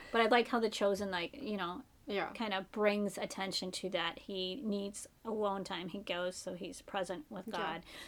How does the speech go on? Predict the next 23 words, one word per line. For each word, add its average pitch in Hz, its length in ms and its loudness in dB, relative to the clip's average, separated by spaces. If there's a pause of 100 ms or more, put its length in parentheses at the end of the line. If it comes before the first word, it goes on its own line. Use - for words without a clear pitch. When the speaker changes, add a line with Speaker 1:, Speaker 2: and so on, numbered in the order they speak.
Speaker 2:
so - 140 -2
he 196 60 2
can 196 140 -2
communicate 196 580 0 (280)
with - 140 2
him 208 120 2
and 185 160 0
be 247 140 8
with 262 200 8
him. 165 140 -2
He's 214 220 0
all 196 280 0
alone. 190 560 6 (380)
We, 208 180 0 (440)
we 220 120 2
can 226 280 -2
only, 247 500 10 (320)
a 208 80 6
relationship 226 720 8 (760)
is 196 160 0
only 180 200 -2
two - 140 -8
people - 320 -10